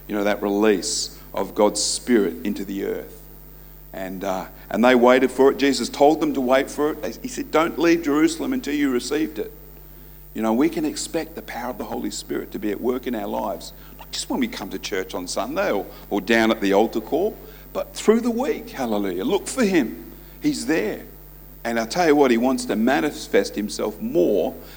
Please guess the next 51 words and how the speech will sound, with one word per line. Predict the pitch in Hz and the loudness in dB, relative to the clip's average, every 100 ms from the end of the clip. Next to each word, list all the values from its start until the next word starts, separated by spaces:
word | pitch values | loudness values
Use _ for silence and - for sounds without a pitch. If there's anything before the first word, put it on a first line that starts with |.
| - | -8
than | 110 104 | -4 0
what | 98 | 0
he | 95 101 85 | 0 -2 -4
is. | 73 - - - - - - - | -6 -10 -10 -16 -20 -20 -20 -14
It's | - | -10
up | 202 - | -8 -8
to | - | -8
us | 175 170 | -8 -8
to | - | -6
open | 131 127 110 | -6 -4 -4
the | 107 | -2
door | 113 120 104 | 0 -2 -2
and | |
allow | 98 104 113 | -4 -2 -4
him | 113 98 | -6 -10
to | 92 | -10
come | - 127 107 - - - - | -12 -12 -12 -14 -20 -20 -12
and, | 98 95 95 | -8 -6 -4
uh, | 92 - - - - | -6 -8 -18 -18 -6
and, | 107 98 | -4 -2
and | 101 101 | -2 0
work. | 110 98 | 0 2
You | 151 | 0
know, | |
he's | 170 269 | 2 0
a, | 240 | -2
he's | - 262 220 | -4 -2 -2
a, | 175 | -2
he's | 220 247 | -4 -2
a | 139 - - - - | -4 -6 -14 -18 -6
perfect | - 170 - - | -2 -2 -2 -2
gentleman, | 123 107 95 80 - - - - - - | 0 0 -4 -10 -16 -20 -20 -20 -18 -12
you | 95 | -12
know, | 82 - - - - | -12 -16 -20 -16 -10
the | 98 | -2
Holy | 110 101 | 0 -2
Spirit. | - - 92 - | -4 -4 -4 -4
He's | 117 135 | -4 -2
a | |
perfect | 139 180 180 127 | -2 -2 -4 -4
gentleman. | 156 151 120 104 | -2 0 0 -2
Yeah. | 131 - - - | -4 -6 -10 -2
Who's | 269 | 2
heard | 247 190 | 4 4
that | 175 - | 4 0
description | 123 - 120 120 | -6 -6 -6 -6
of | 107 | -4
the | 107 | -2
Holy | 113 110 | -2 -2
Spirit | - - 104 | -4 -4 -4
before? | 104 - 95 | -6 -8 -8